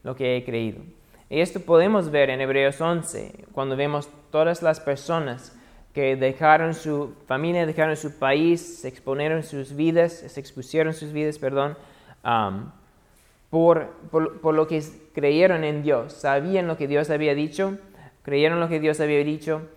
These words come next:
y ellos entonces siguieron la verdad que tuvieron en su, sus corazones por la fe.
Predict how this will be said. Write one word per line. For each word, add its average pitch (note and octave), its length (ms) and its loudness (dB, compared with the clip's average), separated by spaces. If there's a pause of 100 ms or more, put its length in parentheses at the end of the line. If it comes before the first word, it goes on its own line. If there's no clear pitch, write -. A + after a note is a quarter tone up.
(360)
y D3 200 4
ellos D3+ 580 4
entonces D3+ 520 -4
siguieron E3 720 2 (140)
la D3 140 0
verdad D3 320 0
que D3 100 -8
tuvieron D3 320 -2
en C#3+ 100 -4
su, C#3+ 140 -12 (220)
sus - 360 -14
corazones C3+ 560 -2
por D3 460 2 (400)
la B2 220 2
fe. B2+ 500 -2